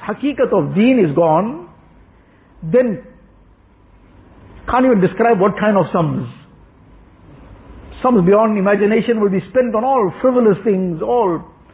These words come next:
mm, complete wastage, just in sport and merriment. But in the very same vicinities, there'll be people suffering poverty also. One person returned, person returned, person returned from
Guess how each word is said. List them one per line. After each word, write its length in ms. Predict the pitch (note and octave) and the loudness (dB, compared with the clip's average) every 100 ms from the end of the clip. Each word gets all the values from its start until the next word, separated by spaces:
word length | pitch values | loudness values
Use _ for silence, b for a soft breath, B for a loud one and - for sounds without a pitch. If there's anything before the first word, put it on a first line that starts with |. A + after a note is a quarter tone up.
| b b b b b - | b b b b b -14
mm, 400 | - D3+ D#3 D#3 - | -8 -4 -4 -6 -4
complete 400 | A3 A3 D#4 A#3+ | -4 -2 0 0
wastage, 680 | D3 C#3+ A#3 B3 G#3+ C3+ A2+ G#2+ - - - - - - - - - - - - - | 0 2 2 0 -2 -4 -4 -18 -20 -20 -16 -16 -18 -20 -20 -20 -20 -20 -20 -8 -4
just 220 | C4+ - | -2 2
in 160 | F#3+ - - | 2 0 -2
sport 320 | B3 A#3 G3 | 2 2 2
and 260 | F3+ D#3 D3+ | -2 -2 0
merriment. 540 | G#3 G#3+ G3 D#3+ D3 - - - - - - - - - - - E3+ | 2 2 2 0 -4 -12 -20 -20 -20 -20 -20 -20 -20 -20 -20 -12 -4
But 120 | G3 | -2
in 160 | A3+ G#3 | 2 2
the 100 | F#3 E3 | 2 2
very 280 | C#4+ C#4+ - | 2 2 2
same 220 | B3+ G3 | 2 4
vicinities, 560 | F#3 A#3 A3+ A3+ A3 F#3+ | 2 2 2 2 2 2
there'll 120 | F#3+ | 0
be 80 | F#3+ | -2
people 600 | A3 G3+ G#3 F#3+ E3+ - - - _ - _ - - | -4 0 4 4 0 -6 -20 -20 _ -20 _ -20 -8
suffering 300 | G3+ F3 F#3 E3+ | -4 0 0 0
poverty 320 | D3+ C3+ B2 | 0 0 -4
also. 260 | A#2 - - - - - - - - - - - - - - - - - - - - - - - - | -8 -12 -10 -10 -10 -20 -20 -20 -20 -20 -20 -20 -20 -20 -20 -20 -18 -18 -18 -16 -14 -12 -12 -10 -4
One 160 | E3 | -2
person 320 | F3 F3+ F3+ | 0 2 2
returned, 300 | E3 D#3+ F3 - | 2 2 0 0
person 220 | D3+ F3+ | -2 2
returned, 240 | D#3+ D#3+ - | 2 0 -4
person 200 | D#3+ F3+ | 0 2
returned 380 | D#3+ D#3+ F3 D#3+ | 2 2 2 2
from 320 | E3 C#3 - | 0 -4 -10